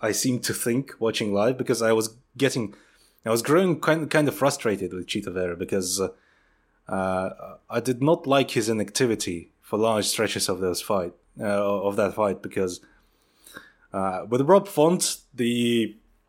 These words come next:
knockdowns were much more frequent and much more obvious. He obviously hurt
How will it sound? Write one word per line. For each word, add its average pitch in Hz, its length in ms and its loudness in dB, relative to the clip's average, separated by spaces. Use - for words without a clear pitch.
knockdowns 120 600 2
were 110 120 2
much 110 280 0
more 107 160 2
frequent 123 580 2
and 107 100 -4
much 123 260 2
more 107 180 2
obvious. 110 360 2
He 101 140 -4
obviously 110 560 -2
hurt 110 320 0